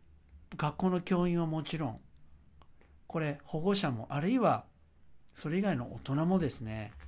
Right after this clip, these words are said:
これをまず理解するってことがとても大事だと思います。あの、これからの時代はこうだから、こういうことを身につけなきゃってね、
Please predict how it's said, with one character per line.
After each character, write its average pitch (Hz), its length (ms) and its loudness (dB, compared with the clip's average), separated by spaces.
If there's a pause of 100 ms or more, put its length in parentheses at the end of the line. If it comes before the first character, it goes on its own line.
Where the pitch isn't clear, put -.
(260)
こ 127 220 -6
れ 180 140 0
を 190 60 2
ま 202 200 2
ず 208 100 -2
理 175 120 -4
解 180 260 0
す - 140 -4
る 127 60 -2
っ - 20 -4
て - 100 -14
こ 123 100 -10
と 123 100 -8
が 117 120 -6
と - 180 -4
て 170 140 -2
も 196 160 4
大 214 240 2
事 226 60 -4
だ 226 100 0
と 147 80 -6
思 117 160 -4
い 104 40 -4
ま 101 160 -6
す。 - 200 -14 (1400)
あ 160 100 -4
の、 156 100 -2
こ 170 140 -2
れ 175 100 2
か 202 140 2
ら 196 100 4
の 170 180 4
時 135 120 -2
代 123 160 -2
は 123 80 -4
こ 190 320 0
う - 20 -6
だ 139 120 -4
か 135 120 -6
ら、 147 160 -10
こ 220 220 2
う 233 60 2
い 226 60 -2
う 233 40 -2
こ 233 120 -2
と 220 100 -2
を - 20 0
身 160 100 0
に 139 80 -2
つ - 80 -8
け 160 120 -2
な 131 100 -4
き 120 100 -8
ゃ 120 60 -10
っ - 20 -12
て 127 160 -12
ね、 139 240 -8